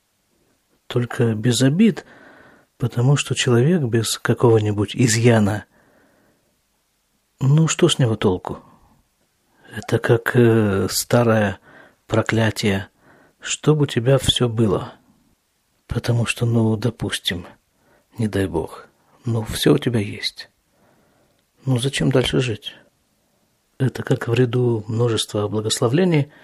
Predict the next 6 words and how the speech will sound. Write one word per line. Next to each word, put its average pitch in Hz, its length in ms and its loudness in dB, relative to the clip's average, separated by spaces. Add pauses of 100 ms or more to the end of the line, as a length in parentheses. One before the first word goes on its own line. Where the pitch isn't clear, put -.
(640)
которые 107 680 -2
евреи 107 300 -2
произносят 104 560 -4
в - 40 -20
течение 113 380 -6
дня. 175 460 -2